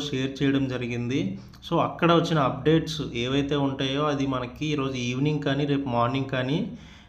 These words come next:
తెలియడం జరుగుతుంది. అప్డేట్ వచ్చిన తర్వాత వీడియో తీసి అయితే మీకు అప్‌లోడ్ చేయడం జరుగుతుంది. So ఫ్రెండ్స్, ఈ యొక్క నోటిఫికేషన్స్‌కు సంబంధించి మీకు ఎటువంటి కోచింగ్ అవసరం లేకుండా మన YouTube ఛానల్లోనే ఫ్రీగా అయితే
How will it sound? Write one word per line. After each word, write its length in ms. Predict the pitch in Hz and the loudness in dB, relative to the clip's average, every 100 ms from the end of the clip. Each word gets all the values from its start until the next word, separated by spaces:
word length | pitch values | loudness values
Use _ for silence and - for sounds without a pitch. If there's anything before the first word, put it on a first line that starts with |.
| - | -2
తెలియడం 300 | 135 127 139 135 | 0 4 4 6
జరుగుతుంది. 600 | 123 123 123 135 127 127 151 165 117 | 2 0 -2 -4 -2 0 0 2 2
అప్డేట్ 280 | 117 139 139 | 2 2 0
వచ్చిన 180 | - 139 131 | 0 -2 -2
తర్వాత 380 | 120 120 117 139 208 - - - 123 | 0 -2 -2 -2 -2 -4 -10 -14 -4
వీడియో 300 | 120 127 139 139 | 0 4 4 4
తీసి 200 | 139 131 131 | 2 -2 -4
అయితే 220 | 120 127 123 | -4 -4 -4
మీకు 260 | 117 127 160 226 135 | -4 0 0 0 -2
అప్‌లోడ్ 280 | 120 123 117 | 0 0 0
చేయడం 240 | 120 120 120 | -2 0 0
జరుగుతుంది. 580 | 120 117 117 127 123 143 220 233 - - | 2 0 0 -2 0 0 0 -4 -10 -2
So 80 | 160 156 | 2 2
ఫ్రెండ్స్, 320 | 147 151 170 160 - | 4 2 2 0 0
ఈ 20 | 131 | 2
యొక్క 160 | 139 147 131 | 2 2 2
నోటిఫికేషన్స్‌కు 920 | 131 160 - - 151 151 151 143 151 147 | 2 0 -2 0 0 0 -2 -2 -6 -4
సంబంధించి 560 | 131 127 131 123 120 139 135 | -4 -2 -4 -4 -4 -2 -2
మీకు 260 | 127 - 139 160 131 | -4 -2 0 2 2
ఎటువంటి 400 | 139 131 143 139 - | 0 2 2 0 -2
కోచింగ్ 420 | 127 123 131 123 120 - - 110 | -2 -2 -4 -6 -8 -14 -14 -8
అవసరం 320 | 117 139 127 123 | -6 -4 -2 -2
లేకుండా 420 | 113 113 110 107 151 196 - - 113 | -4 -4 -6 -4 -4 -4 -8 -8 -2
మన 120 | 120 127 117 | -2 -2 -2
YouTube 380 | 127 127 156 151 | -2 0 0 0
ఛానల్లోనే 520 | 143 135 131 123 131 147 - | 0 0 -2 -2 -2 -2 -2
ఫ్రీగా 320 | 120 123 143 135 | 0 2 2 0
అయితే 160 | 143 | 0